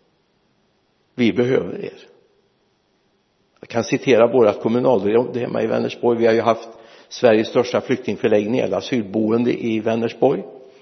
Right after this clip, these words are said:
Och hon säger, Marie Dahlin, Vi önskar att alla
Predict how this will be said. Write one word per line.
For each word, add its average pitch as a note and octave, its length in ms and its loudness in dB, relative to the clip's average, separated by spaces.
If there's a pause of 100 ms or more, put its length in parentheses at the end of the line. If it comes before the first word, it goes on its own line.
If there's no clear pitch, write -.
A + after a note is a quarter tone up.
(680)
Och A#2+ 120 0
hon B2+ 160 4
säger, C3+ 500 2
Marie C3+ 260 0
Dahlin, B2+ 480 0 (560)
Vi D3+ 460 -2 (160)
önskar A#2 680 0
att - 440 -6
alla G2+ 680 -4